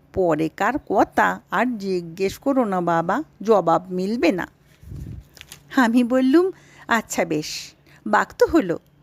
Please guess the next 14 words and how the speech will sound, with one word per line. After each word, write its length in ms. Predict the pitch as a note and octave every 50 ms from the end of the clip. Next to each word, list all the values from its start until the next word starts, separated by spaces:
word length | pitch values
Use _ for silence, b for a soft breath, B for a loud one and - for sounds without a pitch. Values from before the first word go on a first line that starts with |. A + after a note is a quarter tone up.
| _ _ _ _ _ _ -
এবার 280 | F#3+ E3+ D#3+ G3+ D#4 - - -
কুমির?" 560 | - A3+ A3 A#3 D4+ B4+ - - - - - _ _ _ _ _ _ _ _ _ _ _ _ b b b b b b b b b b b -
আব্দুল 720 | - F3 D#3+ D3+ D3 D3+ - - - F3 E3 E3+ E3+ E3 D#3+
বললে, 720 | D#3+ D#3+ E3 E3+ E3+ E3+ G3 A#3+ D4+ C#4 A3+ G#3+ G#3+ A#3 b b b b - - F3 D#3+ D#3+
জলের 520 | G3 G3 E3+ D3+ D3 D3+ D#3 D#3 D#3+ E3
ওপর 280 | F3+ F3+ - - A4 - - -
তার 180 | A3+ A#3 C#4+ D#4
নাকের 720 | D4+ C4+ A#3+ G3+ F#3 F3 E3 - - - A3+ C4+ B3+ G#3+
ডগা 440 | - A3+ G#3+ F#3+ F3 E3 D#3+ D#3
দেখেছি 400 | D#3+ E3 F3 - - C4 - F4+
অনেকবার। 800 | G4+ F#4+ C#4+ A3+ A3 G3 F3 E3+ E3+ D#3 D3+ F3 - - G2+ - - - - - - - _ _ _ _ _ _ _ _ _ _ -
নদীর 680 | F#3+ G#3 G3 F3 D#3+ D#3+ D#3+ D3 E3 E3+ F#3+ A3+ C4+ - - - b b b b b b b - E3+
ঢালু 580 | D#3 - - - F#3 E3 D3+ D#3+ E3+ F3+ G3+ A3+
ডাঙায় 520 | G#3 F#3 F#3+ D3+ A#2+ C3 D3+ D#3+ E3+ A3+